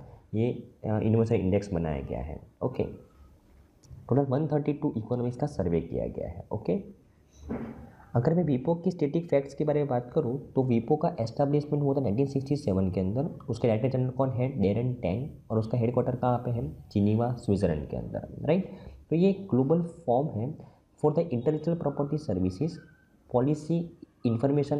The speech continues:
and corporation with the one ninety three member states। वीपो के मेंबर states कितने हैं? वन नाइंटी थ्री। उसका काम क्या है? तो कि इंटेलेक्चुअल प्रॉपर्टी को स्टोर करना,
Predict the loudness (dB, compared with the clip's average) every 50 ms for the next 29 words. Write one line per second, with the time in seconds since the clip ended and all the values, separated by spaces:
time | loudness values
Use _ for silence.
0 | -2 -2 -2 -2 -2 0 0 0 0 2 2 2 2 2 2 0 -2 0 0 -2
1 | -2 0 -2 -2 -2 -2 -2 0 2 2 4 4 4 4 2 2 2 2 2 2
2 | 2 2 0 0 0 -2 -2 -4 -8 -8 -8 -4 0 0 0 2 0 0 2 2
3 | 2 2 2 2 2 2 2 0 0 0 -2 -2 -2 0 0 0 2 2 0 0
4 | -4 -10 -14 -16 -18 -10 0 2 4 4 4 2 2 2 0 0 0 0 0 0
5 | -2 -4 -10 -16 -16 -12 -10 -8 0 0 2 2 2 0 0 0 -2 -2 -2 -2
6 | 0 -2 -2 -2 -2 -2 0 0 0 2 0 0 2 0 0 0 0 0 0 0
7 | 0 0 0 0 -2 -4 0 0 0 0 2 2 0 0 2 0 0 -2